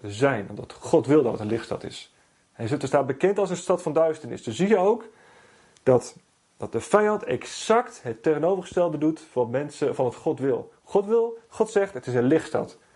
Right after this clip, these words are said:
En Zutphen staat bekend als een duisterstad. Maar wij gaan Gods koninkrijk hier bouwen. Niet omdat wij zo goed zijn, maar omdat hij gezegd heeft, dit is een lichtstad.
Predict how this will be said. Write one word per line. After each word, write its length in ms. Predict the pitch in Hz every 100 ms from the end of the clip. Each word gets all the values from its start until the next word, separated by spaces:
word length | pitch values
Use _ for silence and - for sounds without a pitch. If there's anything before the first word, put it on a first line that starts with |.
| _ _ _ _ _ _ _
En 120 | -
Zutphen 200 | 120 135
staat 160 | - 120
bekend 240 | 120 135
als 100 | 127
een 80 | 127
duisterstad. 600 | 127 127 - - 101 - - _ _
Maar 180 | 104 98
wij 260 | 143 233
gaan 220 | 233 220 214
Gods 180 | 185
koninkrijk 440 | - 175 165 160 156
hier 100 | 131
bouwen. 300 | 131 123 120 - -
Niet 120 | - 135
omdat 220 | 127 185
wij 80 | 220
zo 100 | 202
goed 180 | 214
zijn, 280 | 208 196 214
maar 460 | 220 - - _ -
omdat 260 | 107 104
hij 320 | 95 104 170 165
gezegd 320 | 131 135 -
heeft, 260 | - - _ -
dit 240 | 135 131
is 140 | 123
een 100 | 113
lichtstad. 480 | 113 117 - - _